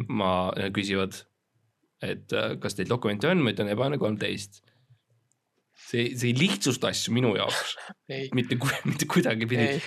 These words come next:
Speaker 1: Ma olen tihti pidanud jooksma mingitest kohtadest ära, sest et inimesed lähevad vihaseks, kui nad ei saa aru,
Speaker 2: Inimesed
Speaker 1: miks
Speaker 2: ei
Speaker 1: ma
Speaker 2: võta
Speaker 1: neile
Speaker 2: kuul-, ei võta kuulda lihtsalt.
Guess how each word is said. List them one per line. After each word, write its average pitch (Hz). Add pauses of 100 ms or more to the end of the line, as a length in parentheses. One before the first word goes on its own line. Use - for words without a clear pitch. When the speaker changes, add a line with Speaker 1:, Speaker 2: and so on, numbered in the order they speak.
Speaker 1:
Ma 123
olen 123
tihti 180
pidanud 117
jooksma 120
mingitest 92
kohtadest 101
ära, 107
sest 98
et 92
inimesed 110
lähevad 113
vihaseks, 117
kui 104
nad 98
ei 98
saa 101
aru, 95 (160)
Speaker 2:
Inimesed 208
Speaker 1:
miks 202
Speaker 2:
ei 208
Speaker 1:
ma 208
Speaker 2:
võta 202
Speaker 1:
neile 220
Speaker 2:
kuul-, -
ei 165
võta 190
kuulda 170
lihtsalt. -